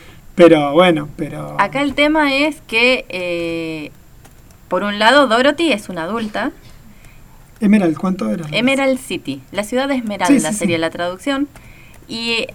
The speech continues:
Speaker 2: El Mago de Oz, en una línea similar a lo que había sido la última película que salió sobre, sobre este, este libro, es una persona de nuestro mundo,
Speaker 1: Sí.
Speaker 2: pero va voluntariamente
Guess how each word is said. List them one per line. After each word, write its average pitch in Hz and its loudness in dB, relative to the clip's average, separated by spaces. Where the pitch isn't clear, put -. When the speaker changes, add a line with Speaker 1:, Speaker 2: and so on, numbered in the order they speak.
Speaker 2:
El 233 0
Mago 349 4
de 302 4
Oz, 285 0
en 185 -8
una 190 -8
línea 202 -6
similar 208 -2
a 196 2
lo 175 -2
que 170 -6
había 175 -4
sido 190 -10
la 170 -4
última 180 -8
película 175 -10
que 147 -14
salió 165 -10
sobre, 175 -6
sobre 165 -8
este, 165 -12
este 202 -12
libro, 233 -4
es 330 0
una 240 4
persona 185 -4
de 175 -2
nuestro 170 -6
mundo, 160 -8
Speaker 1:
Sí. 175 2
Speaker 2:
pero 214 0
va 277 6
voluntariamente 240 0